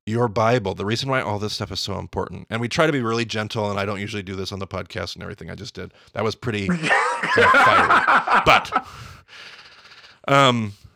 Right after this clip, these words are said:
Speaker 1: like, this is so important because the Bi-, that is totally foreign to the
Speaker 2: Mm-hmm.
Speaker 1: world of the Bible. Like, I have a teacher friend of mine who loves to say,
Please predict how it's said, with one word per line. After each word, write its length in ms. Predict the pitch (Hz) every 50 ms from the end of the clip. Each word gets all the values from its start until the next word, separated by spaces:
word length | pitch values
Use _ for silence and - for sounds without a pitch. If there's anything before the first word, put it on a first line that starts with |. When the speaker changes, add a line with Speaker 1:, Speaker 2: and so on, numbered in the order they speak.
| _ _ -
Speaker 1:
like, 240 | - 127 127 - - -
this 220 | 131 139 143 -
is 100 | 170 156
so 220 | - - 180 151 147
important 320 | 127 - 156 151 135 127
because 200 | 139 - - 120
the 80 | 110 117
Bi-, 280 | 95 110 113 113 120 - -
that 140 | 120 127
is 140 | 123 123 -
totally 340 | - - 135 127 120 123 127
foreign 380 | 117 - 131 123 113 110 104 95
to 80 | -
the 80 | - 95
Speaker 2:
Mm-hmm. 80 | 92
Speaker 1:
world 160 | 92 95 95 92
of 60 | -
the 80 | -
Bible. 360 | - - 95 85 - - - - _ _ _ _ _ _ _ _ _ -
Like, 260 | 90 104 101 98 - -
I 100 | 107 107
have 280 | 113 117 107 101 - -
a 60 | 110
teacher 640 | - - - 113 - - - 110 101 101 92 - _ _
friend 320 | - - - 113 104 101 101
of 100 | 98 92
mine 420 | 104 101 95 98 101 101 95 95 _ _
who 140 | - 101 98
loves 280 | 95 98 98 95 92 -
to 100 | - 95
say, 420 | - - - 98 95 95 95 95